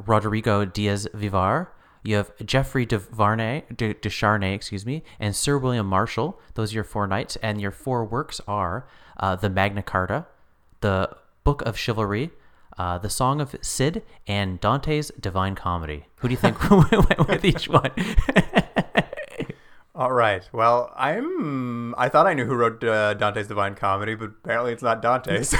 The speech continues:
Speaker 1: Oh, d-, d-, d-, did not write it. They appeared in it.
Speaker 2: Oh, they appeared in, I apologize.
Speaker 1: Mm-hmm.
Speaker 2: Um,
Speaker 1: Yeah.
Speaker 2: all right. I'm gonna say Robbie is in the Book of Chivalry.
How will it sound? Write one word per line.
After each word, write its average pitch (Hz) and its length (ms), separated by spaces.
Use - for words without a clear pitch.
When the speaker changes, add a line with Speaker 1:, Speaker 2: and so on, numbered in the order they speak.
Speaker 1:
Oh, - 300
d-, - 140
d-, 165 100
d-, 143 100
did 127 220
not 123 220
write 135 180
it. - 300
They 110 160
appeared 104 420
in 80 140
it. - 320
Speaker 2:
Oh, 143 160
they 131 120
appeared 151 380
in, 113 100
I 104 140
apologize. 107 840
Speaker 1:
Mm-hmm. 90 120
Speaker 2:
Um, 82 100
Speaker 1:
Yeah. 110 420
Speaker 2:
all 123 120
right. 101 240
I'm 151 200
gonna 196 160
say 135 640
Robbie 151 520
is 190 100
in 175 80
the 165 60
Book 131 240
of - 60
Chivalry. 98 640